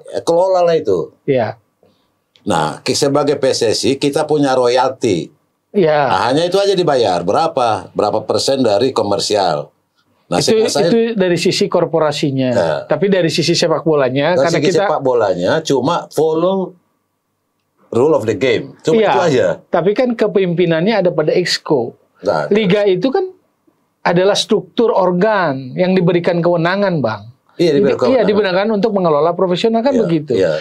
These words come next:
Speaker 2: Maka fungsi Exco adalah dia memantau perkembangan kompetisi ini. Kalau ini semau-maunya P T Liga kan nggak bisa, Bang. Karena pemilik bolanya kan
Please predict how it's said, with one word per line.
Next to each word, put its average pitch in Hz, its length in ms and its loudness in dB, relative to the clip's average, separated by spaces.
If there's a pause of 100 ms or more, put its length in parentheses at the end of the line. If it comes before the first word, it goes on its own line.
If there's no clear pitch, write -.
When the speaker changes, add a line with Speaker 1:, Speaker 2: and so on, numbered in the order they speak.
(100)
Speaker 2:
Maka 190 240 0
fungsi 226 400 0
Exco 214 400 -2
adalah 151 560 -2 (400)
dia 254 340 0 (160)
memantau 214 720 0
perkembangan 175 560 0
kompetisi 175 480 -2 (320)
ini. 190 480 0 (640)
Kalau 220 240 2
ini 233 180 2
semau-maunya 214 1160 0 (320)
P 202 160 0
T 208 160 2
Liga 247 320 2
kan 233 160 0
nggak 139 160 0
bisa, 165 320 -2
Bang. 131 160 -10
Karena 175 240 0
pemilik 202 500 0
bolanya 175 460 2
kan 262 240 -2